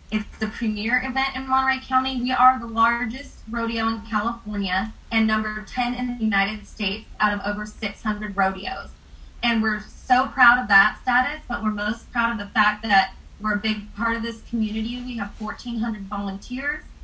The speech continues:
In two thousand nineteen, we gave back five hundred thirty-five thousand dollars to nonprofits. And we have an economic impact of eleven million dollars during Big Week, which is the week that surrounds the rodeo and includes usually concerts, a carnival, parades,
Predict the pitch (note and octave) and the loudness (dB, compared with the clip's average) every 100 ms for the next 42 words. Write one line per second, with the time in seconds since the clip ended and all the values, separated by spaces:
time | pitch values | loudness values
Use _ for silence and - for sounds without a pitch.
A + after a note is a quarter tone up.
0 | - - - A3+ A3 B3 A3 A#3+ A3+ A#3 | -18 -16 -4 -2 -2 -2 0 2 2 0
1 | A3 G#3+ G3 - B3 B3 B3 A3+ G#3+ G#3+ | 0 -2 -6 -6 -4 -2 -2 -4 -2 -4
2 | G#3 G#3 G3+ - G#3+ G#3+ A#3+ A#3 A3 A3 | -2 0 0 0 -2 0 -2 -4 -4 -2
3 | A3 A3 A3+ - G3 G#3+ G#3+ G3 G3 A3+ | -2 -2 -4 0 2 2 0 2 2 0
4 | B3+ - A#3 A3 G3+ - G#3 A3 B3 D#4 | -6 -6 -2 0 0 0 2 2 0 -12
5 | - - - - - A#3 A#3+ A#3+ A#3+ A#3 | -12 -18 -18 -18 -8 -4 -2 -2 0 0
6 | A3 A#3 A3 A#3 A3+ G#3+ A3 B3 B3 A3+ | 0 -2 0 2 0 -2 -4 -4 -6 -2
7 | A3 A3+ A3 G#3+ A3 G#3+ G3+ G3+ G3+ G3 | 0 0 -2 -2 -2 0 -2 -2 -6 -2
8 | G3+ G3+ G#3 G3+ G3 G3 F#3+ F#3+ F#3 - | 0 0 -2 -2 -2 4 4 4 -2 -8
9 | F#3 F#3 F#3 G3 - - - - G3 G#3 | -8 -8 -6 -6 -6 -14 -12 -10 -8 -8
10 | - G3 G#3+ G#3+ - - G#3+ - G#3 G3 | -8 -8 -6 -6 -8 -8 -8 -6 -4 0
11 | G3 G#3 G#3+ G3 F#3+ F#3+ F#3+ G3 F#3+ F#3+ | 0 0 -4 -4 -2 -2 0 0 0 -4
12 | - A3 G3+ - - - - A#3+ D4+ C4+ | -6 -4 -4 -6 -16 -18 -8 -6 -4 -4
13 | A#3 A3 - B3 B3 B3+ B3 A3+ G#3 - | -4 -4 -2 -2 0 -2 -2 -4 -8 -2
14 | A#3+ A3+ G#3+ G#3+ G3+ A3+ G#3 A3 A3 G#3+ | -2 0 -2 -2 -4 -6 -2 0 0 0
15 | G#3 G#3+ | -4 -10